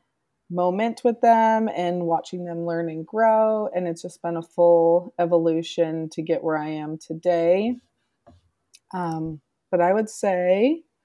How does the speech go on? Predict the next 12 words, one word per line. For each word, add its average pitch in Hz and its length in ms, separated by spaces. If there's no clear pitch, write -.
starting 202 720
with 185 460
my 185 100
husband 196 380
and 202 140
I 175 500
got 170 240
married 175 600
and 190 120
I 180 120
was 185 240
quite 185 400